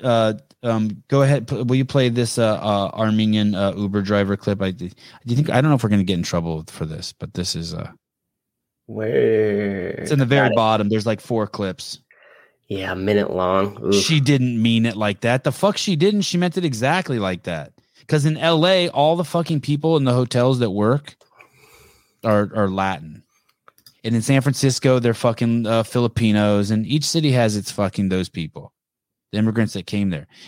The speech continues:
Speaker 1: And by the way, those people who have those jobs for twenty plus years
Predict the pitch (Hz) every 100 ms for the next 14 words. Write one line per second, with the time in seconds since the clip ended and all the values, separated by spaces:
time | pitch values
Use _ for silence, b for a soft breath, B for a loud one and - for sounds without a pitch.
0 | - 117 165 160 160 165 123 B B 131
1 | 156 - 170 160 185 180 b - 127 123
2 | 123 143 127 131 127 127 110 - 120 113
3 | 120 - 107 107 123